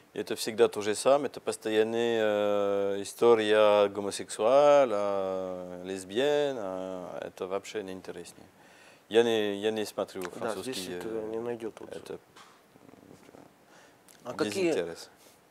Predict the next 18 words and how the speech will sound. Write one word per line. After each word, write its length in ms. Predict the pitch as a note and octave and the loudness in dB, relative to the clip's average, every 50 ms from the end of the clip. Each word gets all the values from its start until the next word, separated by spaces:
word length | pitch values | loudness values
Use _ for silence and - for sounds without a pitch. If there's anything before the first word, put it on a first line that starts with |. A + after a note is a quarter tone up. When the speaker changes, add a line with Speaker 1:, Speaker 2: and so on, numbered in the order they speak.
| _ _ _ | _ _ _
Speaker 2:
российские 640 | - C#3 D3 D#3+ - - - A2+ - - - G#2+ G2+ F2+ - - - - | -2 0 0 0 0 -4 -8 -8 -10 -12 -14 -14 -14 -14 -14 -16 -12 -10
или 240 | B2 B2 B2 B2 A2+ | -8 -6 -6 -8 -8
советские 560 | - - - A#2+ A#2 A#2 A2 - - - A2 | -8 -8 -8 -6 -6 -6 -8 -8 -12 -14 -12
фильмы 400 | - - E3+ G3+ G#3 G3 D3 A2+ - - - - - - _ _ - - _ _ _ _ | -10 -6 -6 -4 -4 -4 -4 -6 -8 -14 -20 -20 -20 -20 _ _ -20 -20 _ _ _ _
вам 300 | - G#2 - B2+ D3 D3+ | -8 0 2 2 2 2
запомнились, 760 | C#3 C3 A#2 - C#3 C#3 C#3 C3+ B2 A#2 A2 - - - - G2+ | 0 -4 -6 -4 -4 -4 -4 -4 -4 -4 -6 -6 -8 -10 -12 -12
э, 380 | G#2 G#2 G2+ G2+ G2+ G#2 G#2+ G#2 _ | -12 -10 -10 -10 -10 -10 -12 -4 _
так, 180 | B2 C3+ - | 0 0 0
что 460 | - - - A2+ A2 G#2+ G#2 G2+ G2+ - - - - - - _ _ _ _ | -2 -6 -6 -6 -6 -4 -6 -8 -12 -14 -18 -20 -20 -20 -20 _ _ _ _
вы 220 | - G2+ G#2+ A2+ A#2 | -16 -10 -8 -8 -6
наверняка 480 | A#2 A2+ A2 G#2 A2+ A2+ - C3 B2+ | -4 -6 -6 -6 -8 -6 -4 -2 -2
пересмотрите 640 | A2+ - A2+ A2 - A#2+ A2+ A2 - - - - - | -2 -4 -8 -10 -8 -8 -8 -8 -8 -10 -16 -20 -12
когда-нибудь 400 | - A#2+ A2+ G#2+ G#2+ G#2+ G#2+ F#2+ | -8 -8 -8 -8 -8 -10 -12 -12
ещё 240 | - - - A#2+ C#3 | -12 -10 -8 -6 -6
раз 200 | D3+ C#3 - - | -6 -8 -8 -10
или 100 | G#2 G#2 | -12 -10
уже 240 | G2+ G2+ G2 A2 A#2+ | -10 -10 -8 -8 -10
пересматривали? 760 | - - C3 C3 - - B2+ A#2+ A#2 G#2 - A2+ A2 A2 | -10 -10 -12 -12 -14 -12 -12 -12 -12 -12 -14 -16 -16 -16